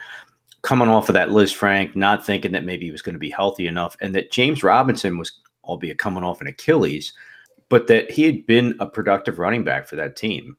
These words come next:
And, you know, the season started, and for the sake of a game and, you know, preseason hype, you're still saying, "Okay, you know, new coach, though, with Doug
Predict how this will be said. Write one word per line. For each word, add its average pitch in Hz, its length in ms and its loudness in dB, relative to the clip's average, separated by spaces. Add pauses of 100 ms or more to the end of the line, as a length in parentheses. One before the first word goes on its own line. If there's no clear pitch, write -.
And, 78 320 -12 (460)
you - 80 2
know, 85 80 4
the 69 100 -6
season 95 320 4
started, 113 540 6
and 90 200 -4
for 95 100 -6
the 120 100 -10
sake 101 280 -2
of 76 120 -6
a 76 60 -6
game 104 520 0
and, 87 100 -6
you 92 60 -6
know, 82 100 -4
preseason 98 640 -4
hype, 101 360 -4
you're 85 80 -8
still 101 240 -2
saying, 95 260 0
"Okay, 98 420 4
you 90 120 -2
know, 87 220 -6
new 131 180 4
coach, 151 300 4
though, 131 100 2
with 135 180 -2
Doug 107 300 4